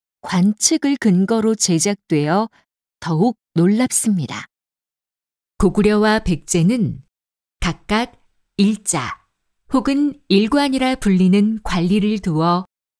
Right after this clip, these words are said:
하늘을 관측했다는 기록도 있습니다.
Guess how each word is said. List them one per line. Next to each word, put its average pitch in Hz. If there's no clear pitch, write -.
하늘을 302
관측했다는 214
기록도 196
있습니다. 190